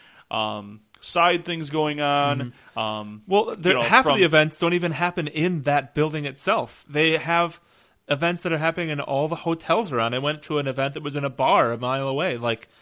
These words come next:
Speaker 2: there literally are events throughout the city of Indianapolis for this whole thing.
Speaker 1: Yeah,
Speaker 2: And
Speaker 1: I
Speaker 2: it, to give you an idea of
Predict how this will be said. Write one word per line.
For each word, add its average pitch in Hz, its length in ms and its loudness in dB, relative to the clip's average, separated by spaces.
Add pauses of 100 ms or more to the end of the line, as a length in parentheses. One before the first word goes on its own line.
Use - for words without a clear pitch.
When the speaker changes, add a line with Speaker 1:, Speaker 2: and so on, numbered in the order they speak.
(280)
Speaker 2:
there 151 220 4
literally 190 380 0
are 143 200 4
events 143 460 -4 (180)
throughout 165 420 0
the 147 80 -10
city 147 260 -2
of 131 80 -4
Indianapolis 135 640 -4
for 135 220 -6
this 127 160 -8
whole 131 240 -6
thing. 123 300 -10 (440)
Speaker 1:
Yeah, 202 260 2
Speaker 2:
And 143 120 4
Speaker 1:
I - 40 -2
Speaker 2:
it, - 80 -14 (360)
to 180 120 -2
give 247 200 2
you 269 140 4
an 202 100 2
idea 160 400 4
of 123 640 0